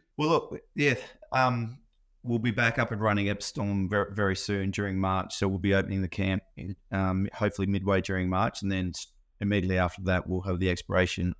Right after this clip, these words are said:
uh, con-, and resource growth, um, activities straight underway there. So expect regular news flow from that. Uh, we also have an update on the metallurgical test work that we've been doing, uh, in terms of the mechanical beneficiation work on the Storm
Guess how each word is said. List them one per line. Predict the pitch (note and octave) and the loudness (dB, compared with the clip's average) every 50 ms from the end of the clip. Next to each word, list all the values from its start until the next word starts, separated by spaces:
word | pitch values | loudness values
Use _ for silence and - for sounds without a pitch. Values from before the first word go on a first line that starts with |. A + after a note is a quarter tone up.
| _ _ - | _ _ -2
uh, | F#2+ F2 F2 F2 | -2 -2 -2 -2
con-, | - G2 G2+ F#2 - | -2 -4 -4 -4 -2
and | - F#2+ F#2+ | -2 0 2
resource | F#2+ G2 F#2+ F#2 G2+ F#2+ F#2 - - - _ _ _ _ _ _ _ _ _ _ _ _ _ _ _ _ _ - - | 2 2 2 2 2 0 0 -2 -6 -12 _ _ _ _ _ _ _ _ _ _ _ _ _ _ _ _ _ -14 -4
growth, | - A2+ G#2+ G#2 G#2+ G#2+ - - - - _ - | -2 0 2 2 2 0 -2 -8 -16 -18 _ -2
um, | G#2 G2+ G2 G2+ G2 F#2+ F#2+ F#2+ G2 F#2+ - - | 0 0 2 2 2 2 2 0 0 -2 -4 -6
activities | G2+ - - - A#2 G#2 G#2 G#2 F#2+ - - | -6 -6 -2 -2 0 2 2 2 0 0 -4
straight | - - - A#2 A2 G#2+ G#2 | -6 -2 0 2 2 4 4
underway | G#2 G2 G2 F#2+ F#2+ F#2+ F#2 | 2 2 2 2 2 0 0
there. | F2 F#2 G2+ C3+ F3+ | 0 0 0 0 0
So | - - A2 G2+ | 0 0 2 2
expect | G2+ - - - - A2 - - F#2+ | 2 0 -2 -2 -2 -2 -2 0 -2
regular | G2+ G#2 G#2 G#2+ G2 G#2 G#2 G2 G2 F#2+ | 0 0 0 0 2 2 2 2 2 2
news | F#2+ G2 F#2+ E2+ | 0 0 -2 -2
flow | - - G2 F#2 F2 | -2 -4 -4 -4 -4
from | - F2+ F2 F2 | -4 -4 -4 -2
that. | F#2+ B2+ - - - _ _ _ _ _ _ _ _ _ _ _ | -2 -2 -4 -6 -12 _ _ _ _ _ _ _ _ _ _ _
Uh, | - F#2 F#2 F#2+ F#2 | 0 0 0 2 2
we | G2+ G#2+ | 4 4
also | A2+ A2 - - G2 | 4 2 2 0 0
have | G2+ G2+ F#2+ F#2+ | 0 0 0 0
an | G2 | 2
update | G2 G2 F#2 - - G2 G2 F2+ | 0 0 0 0 0 0 2 2
on | F#2+ F#2 F#2 | 2 0 2
the | F#2 | 2
metallurgical | F#2+ F#2+ F#2 F#2+ F#2+ F#2+ F#2+ - - - G2 F#2 | 2 2 2 2 0 0 -2 -4 -6 -8 -10 -10
test | E2+ - G#2+ G2 F#2 - - | -6 -2 -2 -2 -2 -4 -4
work | - G2 G2 G2 G2+ - - - _ - A#2+ | -4 -2 -2 -2 -4 -6 -10 -18 _ -6 -4
that | G#2 G2+ | -4 -2
we've | F#2+ F#2 E2 | -2 -2 -2
been | - F#2+ G2 G2 F2 | 0 0 2 0 2
doing, | - G2 F#2+ F#2+ G2 F#2+ F#2+ F#2+ G2 - - | 2 2 4 4 2 2 0 -2 -4 -6 -4
uh, | F#2 F#2+ F#2+ F#2 F#2 F#2+ - | -2 0 0 0 0 -2 -4
in | G#2 - | -6 -6
terms | - G#2+ G2 F2+ | -4 -2 -2 -2
of | F#2 E2+ | -2 -2
the | F#2 F#2 F2+ E2 - | -4 -4 -4 -6 -8
mechanical | - E2+ - - F#2+ F#2+ - - F2 | -10 -6 -2 -2 -2 -2 -2 0 0
beneficiation | G2 F2+ F2 - G2 F2+ - - G2 F#2 G2 - - G#2+ | 0 0 0 -2 -4 -4 0 2 2 2 2 2 0 0
work | G#2 A2 A2+ - | 2 2 0 0
on | G2 G2 | 0 0
the | F2+ F2 | 0 -2
Storm | - - - F#2+ F#2+ G2 | -2 -2 -2 0 0 0